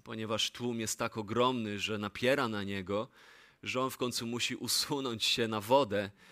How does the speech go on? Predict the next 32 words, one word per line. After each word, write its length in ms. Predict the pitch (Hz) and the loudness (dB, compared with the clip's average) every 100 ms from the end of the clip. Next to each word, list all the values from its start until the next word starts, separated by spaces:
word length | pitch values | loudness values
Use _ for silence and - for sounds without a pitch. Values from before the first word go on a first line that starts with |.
| - | -20
wejść 300 | 92 113 117 | -4 0 0
do 140 | 98 110 | 2 4
łodzi 380 | 117 123 104 104 | 4 4 2 -2
i 180 | 104 | -4
głosić 580 | 98 110 107 110 - - | -2 0 0 -2 -4 -6
z 140 | 80 104 | -4 0
łodzi, 380 | 117 117 98 90 | 2 2 0 -4
głosić 460 | 101 104 104 - 90 | -4 -4 -4 -8 -4
z 160 | 98 | -4
wody. 400 | 104 123 107 92 - _ _ _ - - - _ _ | 2 2 2 -2 -8 _ _ _ -20 -20 -20 _ _
I 80 | - | -4
to 120 | 147 | 2
jest 180 | 151 - | 4 4
kontekst 460 | 175 170 135 - - | 4 2 2 -2 -2
tego, 200 | 101 104 | -2 0
to 100 | 117 | 0
jest, 220 | 117 - | 0 2
to 60 | |
jest 220 | 135 113 - | 2 2 2
ten 220 | 131 123 | 0 2
dzień, 440 | 131 143 113 87 - _ _ - - | 2 4 4 -2 -14 _ _ -20 -20
kiedy 200 | - 113 | -8 0
Jezus 300 | 113 120 123 | 2 2 2
znowu 360 | 107 123 127 127 | 2 2 2 2
naucza 680 | 120 120 120 135 120 120 110 - | 2 0 0 2 4 2 -2 -10
tłumy. 480 | 127 131 107 87 - _ - - _ _ _ _ _ | 0 2 2 -2 -8 _ -20 -20 _ _ _ _ _
Jest 180 | - - | -4 -2
to 100 | 120 | -2
kontynuacja 760 | 113 107 113 113 113 120 - 101 | -4 -2 0 2 4 4 4 0
tej 180 | 104 | 0
narracji 540 | 104 107 113 107 - 95 | 0 2 2 2 -2 -2
rozpoczętej 800 | 101 - 101 107 98 98 98 | -4 -6 0 0 0 0 -2